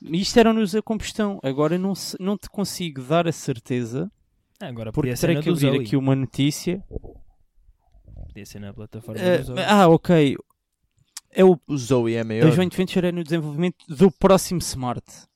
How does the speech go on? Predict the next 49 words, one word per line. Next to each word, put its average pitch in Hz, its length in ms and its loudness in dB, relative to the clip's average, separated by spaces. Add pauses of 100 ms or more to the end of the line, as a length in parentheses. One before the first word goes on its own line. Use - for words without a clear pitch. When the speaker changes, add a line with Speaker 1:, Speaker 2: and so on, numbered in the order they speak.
(200)
Speaker 1:
É 131 80 -2
o 131 60 2
próximo 143 380 -2
Smart. 117 380 -6
O 139 40 -4
atual 165 240 -2
ainda 151 160 2
Speaker 2:
Não 143 60 4
Speaker 1:
é - 20 -4
Speaker 2:
é 117 40 -4
Speaker 1:
feito 127 120 0
em 113 40 -4
Speaker 2:
maior 143 40 0
que 139 60 -2
o - 20 -4
Speaker 1:
parceria 131 360 -2
Speaker 2:
Forte? - 120 -12
Speaker 1:
com 135 60 4
é 131 100 4
a 131 60 -4
mesma 135 260 -8
plataforma. 113 720 -4 (1040)
Se - 120 -10
Speaker 3:
O 131 40 -4
Speaker 1:
bem 127 100 -8
que - 60 -14
Speaker 3:
s-, - 60 -10
Speaker 1:
isto - 120 -6
é 107 40 2
horrível. 113 340 0
Speaker 3:
o 90 40 -6
Zoe 113 420 -2
é - 20 -2
Speaker 1:
É, - 40 -2
porra. 120 100 -4
Speaker 3:
ligeiramente 117 440 -8
maior 110 220 -6
do 110 100 -6
que - 140 -16
o 117 200 -8
Smart 110 440 -10 (120)
four - 400 -10
four. 110 380 -4 (1080)
Speaker 2:
Não 123 140 -8
é 113 80 -10
nada. 107 400 -14 (340)
Estás 113 240 -20
Speaker 3:
O - 20 -20
Speaker 2:
doido. 107 320 -14